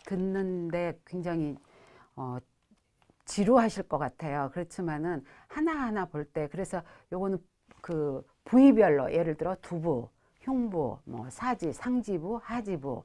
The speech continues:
골반부 이런 식으로 나눠서 설명을 해드릴 거예요.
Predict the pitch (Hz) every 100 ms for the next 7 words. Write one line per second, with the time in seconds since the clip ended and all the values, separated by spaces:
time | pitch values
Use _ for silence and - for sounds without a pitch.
0 | - _ _ - 165 180 165 139 127 -
1 | _ _ - 196 220 - 165 156 135 160
2 | 196 185 170 160 135 - - _ - 247
3 | 240 185 170 269 254 156 - 127 120 117
4 | 117